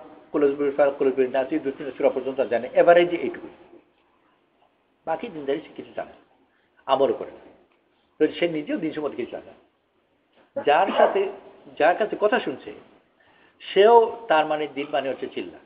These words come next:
চিল্লা সম্বন্ধে শুনছে। ওর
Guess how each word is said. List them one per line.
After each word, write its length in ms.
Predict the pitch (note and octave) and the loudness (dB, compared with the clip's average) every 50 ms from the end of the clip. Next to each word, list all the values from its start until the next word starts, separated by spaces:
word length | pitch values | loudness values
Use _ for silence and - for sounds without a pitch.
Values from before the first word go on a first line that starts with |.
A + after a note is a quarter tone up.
| _ _ _ _ _ _ _ _ _ _ _ _ _ _ _ _ _ _ _ _ _ _ _ _ _ _ _ | _ _ _ _ _ _ _ _ _ _ _ _ _ _ _ _ _ _ _ _ _ _ _ _ _ _ _
চিল্লা 180 | - D#3 C#3+ C3+ | -10 -4 -4 -4
সম্বন্ধে 240 | - D3 C3 A2 - | -4 -4 -10 -10 -12
শুনছে। 260 | - - - - _ _ _ _ _ _ _ _ _ _ _ _ _ _ _ _ _ _ _ _ _ - - _ - | -16 -16 -16 -18 _ _ _ _ _ _ _ _ _ _ _ _ _ _ _ _ _ _ _ _ _ -20 -20 _ -8
ওর 480 | - - E3+ F#3 G3 - - - - | -2 2 4 4 4 2 0 -2 -14